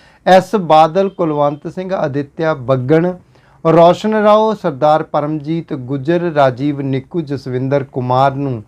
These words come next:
ਉਪ ਪ੍ਰਧਾਨ, ਵਿਜੇ ਖਟਕ, ਵਿਨੋਦ ਕੁਮਾਰ ਵੀਨੂ ਅਤੇ ਸ਼੍ਰੀਮਤੀ ਨੇਹਾ ਚੰਡਾਲੀਆ ਨੂੰ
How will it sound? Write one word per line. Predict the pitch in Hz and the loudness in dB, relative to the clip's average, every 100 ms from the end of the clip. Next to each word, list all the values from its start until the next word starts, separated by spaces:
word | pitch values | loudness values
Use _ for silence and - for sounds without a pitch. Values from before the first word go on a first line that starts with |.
| _ _ _ - | _ _ _ 2
ਉਪ | 175 175 190 | 2 4 0
ਪ੍ਰਧਾਨ, | 208 190 202 190 214 | 2 4 4 4 0
ਵਿਜੇ | 202 165 165 180 | -4 -2 0 -2
ਖਟਕ, | 180 147 165 160 | -2 -4 -4 -6
ਵਿਨੋਦ | 180 147 143 143 151 165 156 175 175 | -6 -4 -6 -4 -2 -2 0 -2 -2
ਕੁਮਾਰ | 156 143 135 139 151 135 113 _ _ _ - | -6 -2 2 4 4 0 -4 _ _ _ -4
ਵੀਨੂ | 143 180 190 214 214 170 | 2 4 4 2 2 0
ਅਤੇ | 175 185 | 2 0
ਸ਼੍ਰੀਮਤੀ | 180 156 160 160 160 160 | -2 -6 -2 -4 -4 -4
ਨੇਹਾ | 143 139 151 | -2 -2 -4
ਚੰਡਾਲੀਆ | 156 151 131 127 131 143 | -4 -6 -4 -2 -2 -4
ਨੂੰ | 135 117 | -4 -6